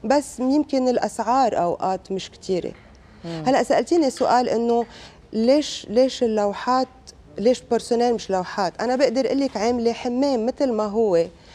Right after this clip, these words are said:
Speaker 1: بلاط من أوله لآخره، ترومبلي، وعاملة لافابويات، يمكن هلأ بيقطع معك على ال-، على الشاشة. دونك
Speaker 2: فينا
Speaker 1: هل
Speaker 2: نشوفهم في لافابو و-، وحيطان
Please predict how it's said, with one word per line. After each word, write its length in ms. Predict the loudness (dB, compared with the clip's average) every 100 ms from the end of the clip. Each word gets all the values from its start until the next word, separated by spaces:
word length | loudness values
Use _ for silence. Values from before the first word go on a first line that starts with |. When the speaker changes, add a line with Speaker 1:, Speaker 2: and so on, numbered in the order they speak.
| -12
Speaker 1:
بلاط 680 | -2 2 4 4 0 -16 -20 -20 -20 -6
من 140 | -4
أوله 460 | 0 2 4 2 2
لآخره، 760 | 2 2 -2 -4 -4 -2 -2 -8 -20 -20 -12 -10 0
ترومبلي، 760 | 2 2 2 2 2 2 -2 -8 -20 -20 -20 -10
وعاملة 320 | -2 0 2 2
لافابويات، 800 | 2 0 2 2 4 2 0
يمكن 260 | -8 -6 -6
هلأ 240 | -4 -4
بيقطع 420 | -2 -4 -4 -4 -4
معك 340 | -4 -6 -6
على 200 | -4 -4
ال-، 200 | -4 -4
على 380 | -4 -6 -4 -4
الشاشة. 840 | -6 -8 -8 -10 -8 -8 -8 -10 -12 -18 -20 -16 0
دونك 160 | 2
Speaker 2:
فينا 200 | 2 4
Speaker 1:
هل 60 | 4
Speaker 2:
نشوفهم 200 | 4 0
في 140 | 0
لافابو 680 | 0 0 0 0 0 2 2
و-، 840 | 0 0 0 -4 -6 -10 -14 -16
وحيطان 600 | -10 -8 -4 -4 -4 -8